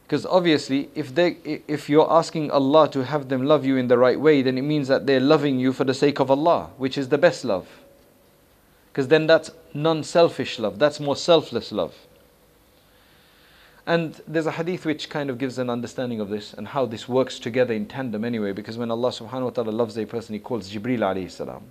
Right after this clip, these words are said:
So Jibreel alayhi salam is like a lieutenant in that sense.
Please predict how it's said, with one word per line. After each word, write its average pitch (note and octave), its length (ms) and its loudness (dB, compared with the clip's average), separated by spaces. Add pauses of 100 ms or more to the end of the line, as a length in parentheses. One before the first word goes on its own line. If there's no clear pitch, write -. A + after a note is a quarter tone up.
(1300)
So - 140 -10
Jibreel D3+ 280 2
alayhi D#3+ 180 4
salam D3 180 -2
is B2+ 80 -2
like C3+ 200 2
a B2+ 40 -2
lieutenant B2+ 540 -2
in G2+ 120 -6
that F2 140 -6
sense. - 480 -16